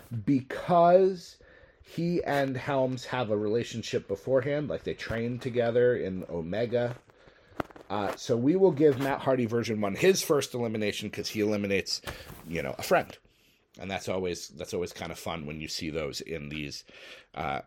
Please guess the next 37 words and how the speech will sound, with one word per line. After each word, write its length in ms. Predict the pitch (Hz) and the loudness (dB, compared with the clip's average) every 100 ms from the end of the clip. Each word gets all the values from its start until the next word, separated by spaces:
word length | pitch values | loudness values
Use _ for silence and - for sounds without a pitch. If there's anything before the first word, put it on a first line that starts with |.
| - | -12
tournaments. 840 | - - 82 76 67 57 - - - _ - - - | -14 -10 -8 -6 -8 -10 -12 -14 -14 _ -20 -20 -10
Uh, 200 | - 120 - | -2 -2 -2
and 240 | 131 131 | -4 -4
now 340 | 135 147 170 175 | -2 0 4 4
we 200 | 165 151 | 4 2
are 120 | 147 | 0
going 440 | 123 123 139 147 | 0 0 0 -2
to 220 | - 151 | -6 -6
get 400 | 143 113 123 - - | -6 -2 -2 -2 -4
another 540 | 107 107 107 101 92 | -2 -2 0 -2 -2
merge. 1000 | 92 107 120 135 139 156 185 220 - - - - _ _ _ _ - - _ - - - - - - | -4 -6 0 2 2 0 -2 -4 -10 -12 -14 -20 _ _ _ _ -20 -20 _ -20 -20 -20 -20 -18 -6
We 100 | 104 | -4
are 80 | 95 | -4
gonna 180 | 101 | -6
get 220 | 95 110 113 | -4 -4 -4
another 340 | 117 107 101 | -4 -2 -2
merge 580 | 104 113 135 151 147 113 | -2 0 0 0 -4 -10
because 320 | 110 113 104 | -6 -4 -4
we 120 | 104 | -6
have 320 | 107 123 120 | -4 -4 -6
two 260 | - - 170 | -8 -6 -6
Kevin 380 | 170 - 156 151 | -6 -6 -4 -4
Owens, 600 | 139 135 151 175 180 - _ _ _ - | -2 -2 -4 -8 -14 -20 _ _ _ -10
uh, 300 | 107 101 98 - _ _ _ | -6 -6 -6 -10 _ _ _
and 360 | 107 104 101 - - _ | -8 -6 -8 -10 -20 _
we're 180 | 87 90 | -12 -8
at 160 | 101 - | -8 -10
the 80 | 110 | -12
point 300 | - 120 110 | -10 -10 -8
now 220 | 117 117 | -6 -4
where 140 | 110 | -4
we 120 | 98 | -6
don't 320 | 95 101 98 - | -8 -8 -10 -8
need 320 | 120 135 143 | -6 -6 -6
them. 380 | 143 156 165 160 _ _ - - - | -6 -6 -10 -18 _ _ -20 -20 -10
And 220 | 104 95 | -10 -6
so 400 | - 95 92 | -4 -2 -2